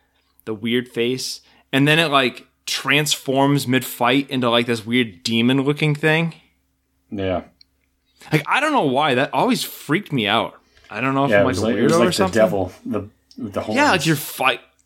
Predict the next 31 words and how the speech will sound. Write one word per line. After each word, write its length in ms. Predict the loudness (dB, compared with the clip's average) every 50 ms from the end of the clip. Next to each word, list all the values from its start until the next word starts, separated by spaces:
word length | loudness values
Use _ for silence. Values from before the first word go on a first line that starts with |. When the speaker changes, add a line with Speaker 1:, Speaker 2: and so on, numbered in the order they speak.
| _ _ 0
Speaker 1:
like, 180 | 0 0 0 -2 -8 -18 -16 -14 -12 -12 -10
this 260 | -2 0 0 2 2
is 60 | 4 4
this 140 | 4 2
kid's 420 | 2 0 0 2 2 2 2 0 -2
game. 380 | 0 2 2 2 2 0 0 0
Like, 160 | 0 0 0
so 120 | 0 0 2
let, 220 | 2 2 2 2
let's, 140 | 2 0 0
let's 160 | 0 0 -2
Speaker 2:
<laughs> 20 | -2
Speaker 1:
backtrack, 540 | -2 0 0 0 -2 -4 -6 -6 -6 -2
right? 240 | 0 0 0 0 -2 -8 -18 -20 -20 -20 -20 -16 -8
This 100 | -6 -4
is, 80 | 0 0
like, 280 | 0 0 -2 -4 -4
this 180 | -2 -2 -2 -2
kid's 480 | -4 -4 -2 2 2 2 2 2 0 -2
game, 560 | 2 2 2 2 2 -2 -6 -8 -10 -12 -14 _ _ _ _ _ -8 -4
and 120 | 0 0
it's 120 | 0 2 2
got, 120 | 2 2
like, 160 | 2 2 2
this, 160 | 0 -2 0 0
like, 160 | -2 -2 -4
crazy 460 | -8 -4 0 2 2 2 2 2 2
metal 340 | 2 4 4 4 2 2 0
soundtrack 760 | -2 0 0 2 2 0 -2 -4 -4 -4 -4 -4 -4 -6 -10
to 220 | -10 -8 -6 -6 -6
it. 200 | -8 -10 -12